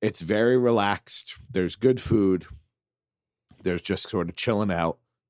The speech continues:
Um, that's always nice. And then I enjoy when the holiday is over and there's about a week that my wife and I can just sort of hang out. Maybe we travel, maybe we don't. Depends on how this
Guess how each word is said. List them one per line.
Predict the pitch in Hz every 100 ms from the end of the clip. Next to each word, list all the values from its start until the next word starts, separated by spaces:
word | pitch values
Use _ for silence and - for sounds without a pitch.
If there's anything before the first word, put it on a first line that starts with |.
| _ _
Um, | 95 87 82 87 -
that's | 117 104 -
always | 71 64 60 -
nice. | 50 - - - - -
And | 147 143
then | 135 135
I | 104 127
enjoy | 123 120 127 120 117
when | 113 110
the | 107
holiday | - 117 113 107 101
is | 87 - - 180
over | 180 147 135 117 113 _ _ _ _ _ _ _ _ _ -
and | 110 95
there's | 95 85
about | - 87 87
a | 82
week | 78 95 90 - - - _ _ -
that | 90
my | - 85
wife | 82 80
and | 87
I | 76
can | 78 76
just | 80 -
sort | - 71
of | 76
hang | - 95 87
out. | 98 98 -
Maybe | 85 73
we | 78 85
travel, | - 160 143 143
maybe | 120 117 113
we | 104 107
don't. | 104 98 98 - - _ _ _ -
Depends | - 117 101 98
on | 90 87
how | 107 87
this | 82 82